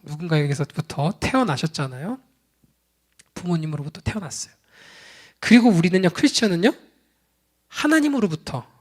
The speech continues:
이 땅 가운데 온 사람들이죠. 하나님의 자녀들이죠. 여러분 부모님으로부터 여러분들이 태어났는데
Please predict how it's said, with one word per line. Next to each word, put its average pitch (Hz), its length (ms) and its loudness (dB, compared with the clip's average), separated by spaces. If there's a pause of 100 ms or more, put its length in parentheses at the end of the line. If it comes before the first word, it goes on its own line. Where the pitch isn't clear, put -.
(840)
이 185 120 -20
땅 180 180 2
가운데 135 360 -4
온 151 260 0 (380)
사람들이죠. 208 640 -4
하나님의 214 380 -4
자녀들이죠. 151 680 0 (1200)
여러분 240 300 8
부모님으로부터 226 1400 6
여러분들이 151 460 2
태어났는데 147 1000 -2